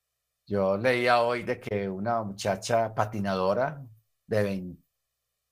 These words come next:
veintidós años o veintitrés años, le tuvieron que aplicar, a... bueno, ella pidió la eutanasia porque tenía un cáncer en el estómago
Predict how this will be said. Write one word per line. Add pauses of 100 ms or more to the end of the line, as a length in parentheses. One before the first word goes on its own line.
(160)
veintidós
años
o
veintitrés
años, (960)
le
tuvieron
que
aplicar,
a... (220)
bueno,
ella
pidió
la
eutanasia
porque
tenía
un
cáncer (1120)
en
el
estómago